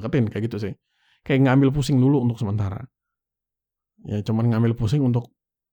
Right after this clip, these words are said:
apa ya, kayak keputusan-keputusan yang memang krusial, kayak misalnya gue mau seks di luar nikah atau enggak, gue mau menjaga virginity gue atau enggak. Sama halnya buat cowok juga gitu ya. Gue mau minum sebanyak apa, gue mau ngerokok sebanyak apa,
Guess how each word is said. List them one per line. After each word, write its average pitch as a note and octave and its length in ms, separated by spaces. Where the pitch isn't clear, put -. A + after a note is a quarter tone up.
apa G#2+ 240
ya, G2 160
kayak G2+ 500
keputusan-keputusan A#2+ 840
yang C#3 160
memang G#2 480
krusial, G2+ 560
kayak F#2+ 240
misalnya G#2 480
gue B2 160
mau G2+ 380
seks - 320
di B2 80
luar G2 240
nikah G#2 240
atau G2 140
enggak, G2 420
gue A2 200
mau A2+ 140
menjaga G2+ 400
virginity G#2 640
gue G2+ 160
atau G2+ 220
enggak. G2+ 340
Sama A2+ 220
halnya A2 180
buat G2 140
cowok A2+ 180
juga G2+ 160
gitu G#2+ 240
ya. F#2+ 60
Gue A2+ 160
mau A#2+ 160
minum G#2+ 400
sebanyak F#2+ 340
apa, A#2 560
gue G#2 140
mau G#2 160
ngerokok F#2+ 560
sebanyak F#2+ 320
apa, A2 560